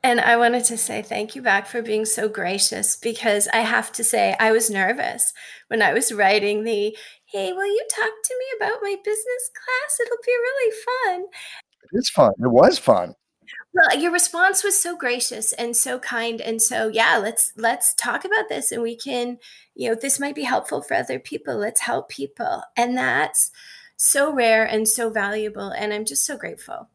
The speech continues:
Speaker 1: for that. So thank you also for your time and for having some of the best advice that I've been given in the last decade.
Speaker 2: Seriously?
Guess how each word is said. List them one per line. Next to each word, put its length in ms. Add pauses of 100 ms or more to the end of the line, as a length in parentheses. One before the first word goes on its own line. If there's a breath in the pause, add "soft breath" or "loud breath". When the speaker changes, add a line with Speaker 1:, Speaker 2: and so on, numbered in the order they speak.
Speaker 1:
for 240
that. 320
So 180
thank 340
you 100
also 600 (220)
for 280
your 180
time 580
and 280
for 480 (420 loud breath)
having 400
some 260
of 120
the 80
best 340
advice 440
that 180
I've 160
been 140
given 420
in 240
the 120
last 400
decade. 520 (480 soft breath)
Speaker 2:
Seriously? 880